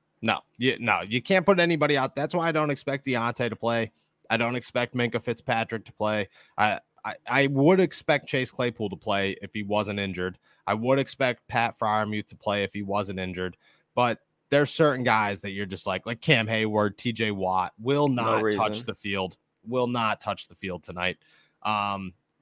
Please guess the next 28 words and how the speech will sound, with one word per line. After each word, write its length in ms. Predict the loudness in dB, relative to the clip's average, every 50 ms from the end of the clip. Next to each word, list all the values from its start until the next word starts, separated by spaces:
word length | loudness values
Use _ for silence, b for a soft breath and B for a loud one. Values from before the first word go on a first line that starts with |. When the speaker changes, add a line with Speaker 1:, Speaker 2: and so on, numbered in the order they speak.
| _ -12
Speaker 1:
it, 180 | -10 -10 -10 -8 -4
which, 380 | 0 0 0 0 0 -6 -10 _ _ _ _ _ -4
I 60 | -2
mean, 500 | 0 0 2 0 0 -2 -4 -6 -12 -18 -12 -8
when 120 | -6 -4 -2
we 100 | -2 -2
flip 240 | 0 0 0 2
it 60 | 2 2
o-, 320 | 2 2 0 -2 -6 -6
to 180 | -8 -8 -6 -2
flip 200 | 0 0 2 4
it 40 |
over 200 | 6 6 6 4
to 40 | 2
the 100 | 0 -2
defensive 440 | -2 -4 -2 0 0 -2 -2 -2 -2
side 220 | 0 2 4 4
of 60 | 2 0
the 60 | -2
ball, 460 | 0 0 2 4 4 2 2 0 _ _ _ _ _ _ _ _ _ _ _ _ _ _ _ _ _ _ _ _ _ _ _ -2 -2
I 80 | 0
think 260 | 4 4 4 4 2 0
we're 220 | 4 6 8 8
gonna 180 | 8 6 0 -2
see 200 | -2 2 4 6
a 80 | 6
lot 440 | 6 6 4 4 4 4 4 2 4
of 460 | 4 2 2 2 2 0 -2 -4 -10